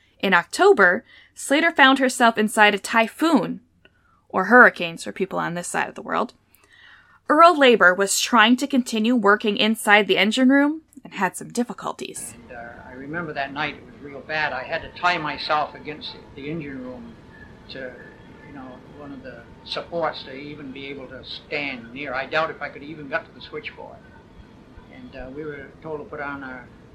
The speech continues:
Speaker 2: life belts and knives, which I kinda doubted we'd even get out of the ship. But, uh, when we got stopped, <clears throat> when the storm let up, we were off the China coast somewhere. I,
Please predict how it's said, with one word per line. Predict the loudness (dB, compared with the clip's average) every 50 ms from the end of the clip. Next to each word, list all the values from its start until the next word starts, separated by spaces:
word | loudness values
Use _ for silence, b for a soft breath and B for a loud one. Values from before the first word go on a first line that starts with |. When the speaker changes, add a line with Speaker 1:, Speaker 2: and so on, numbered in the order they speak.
| -20 -20 -18 -10
Speaker 2:
life | -8 -8 -8 -8 -10
belts | -6 -4 -4 -4 -4 -8 -14
and | -18 -16 -10
knives, | -6 -6 -6 -6 -8 -10 -14 -16 -18 -20 -20 -20 -20 -20 -20
which | -20 -16 -14 -14 -14 -14 -12
I | -14 -14 -14
kinda | -10 -10 -10 -10 -10 -12
doubted | -8 -8 -8 -8 -8 -10 -14 -16
we'd | -18 -16 -16
even | -18 -16 -16 -16
get | -16 -14 -8
out | -6 -4 -4 -4 -6
of | -8
the | -16
ship. | -20 -20 -20 -20 -20 -20 -20 -20 -20 -20 -20 -20 -20 -20 -20 -20 -20 -20 -20 -20 -20 -20 -20 -20
But, | -20 -20 -16 -8 -4
uh, | -4 -2 -2 -4 -6 -10 -16 -20 -20 -18 -16
when | -14 -12 -12 -12 -12 -12 -14 -12
we | -14 -10
got | -8 -8 -8 -8 -10
stopped, | -4 -2 2 2 2 0 -2 -10 -20 -20 -20 -20
<clears throat> | -20 -20 -20 -12
when | -6 -6 -6 -6 -6 -10 -12 -12
the | -12 -12 -12 -12
storm | -14 -14 -12 -8 -4 -4 -4 -4 -6 -12 -16 -18 -20 -20 -20 -20 -20 -20 -20 -20 -20 -20 -20 -20 -20 -18
let | -6 -4 -2 0
up, | 0 0 -2 -4 -12 -16
we | -12 -10 -8 -8
were | -8 -10 -10 -10
off | -10 -8 -4 -2 -2 -4 -4 -8
the | -18 -18
China | -12 -10 -8 -8 -8 -10 -14 -10
coast | -10 -8 -8 -8 -8 -10 -10
somewhere. | -10 -10 -12 -14 -18 -20 -20 -20 -20 -20 -20 -20 -20 -20 -20 -20 -20 -20 -20 -20 -20 -20 -20 -20 -20 -20 -20 -20 -20 -20 -20 -20 -12
I, | -8 -6 -6 -6 -6 -8 -12